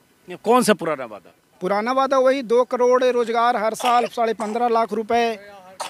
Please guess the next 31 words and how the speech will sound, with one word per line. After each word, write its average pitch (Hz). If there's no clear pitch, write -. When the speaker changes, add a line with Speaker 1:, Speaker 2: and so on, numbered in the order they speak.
Speaker 2:
ये 196
सब 233
है 226
जो 240
कि, 240
जो 240
मतलब 240
एक 247
तरह 254
से 240
झूठे 208
वादे 247
करके 233
जो 240
सत्ता 240
में 247
सरकार 226
आई 233
और 196
उसके 277
बाद 262
से 269
जो 269
उन्होंने 262
अपना 254
चलाया 233
है, 240
अरे 180
राम 196
जाने 185
हम 190